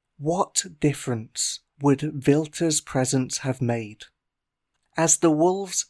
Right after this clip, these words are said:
circled, what could the still recovering Weaver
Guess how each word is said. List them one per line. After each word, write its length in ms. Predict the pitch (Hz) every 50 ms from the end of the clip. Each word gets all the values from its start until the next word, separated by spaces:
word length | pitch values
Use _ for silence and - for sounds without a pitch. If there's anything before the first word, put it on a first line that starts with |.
| _
circled, 800 | _ - - - 165 165 160 151 151 - 127 107 104 110 - - - _ _ _ _ _ _ _
what 400 | _ 156 170 208 208 - - -
could 320 | - - 196 185 175 - - - _ _ _ _
the 140 | _ 156 151
still 560 | 147 - - - - - 175 180 175 175 175
recovering 720 | 165 160 165 156 - - 156 147 147 151 151 151 143 135
Weaver 480 | 131 143 147 147 147 147 135 110 120 -